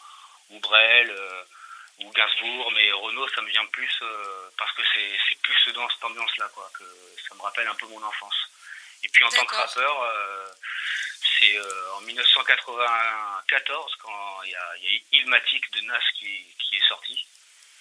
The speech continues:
Speaker 2: D'accord.
Speaker 1: Euh,
Speaker 2: Mhm.
Speaker 1: j'ai eu la sensation que c'était, que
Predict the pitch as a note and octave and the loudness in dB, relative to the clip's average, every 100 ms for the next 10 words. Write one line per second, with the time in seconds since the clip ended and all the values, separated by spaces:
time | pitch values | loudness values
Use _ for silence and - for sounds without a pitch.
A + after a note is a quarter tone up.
0 | - - A3+ A3+ - B3 - - - F2 | -20 -10 -6 -2 2 4 2 -2 -6 -14
1 | A3 G#3+ B3+ - - A2+ A2+ A#2 A#2+ A2+ | -14 -14 -16 -6 2 4 6 8 10 8
2 | A2 A#2+ - A#2 - C3 - A2 - A2 | 6 0 4 8 8 6 0 -2 6 8
3 | G#2 G2+ G2 F#2+ - | 8 6 0 -10 -2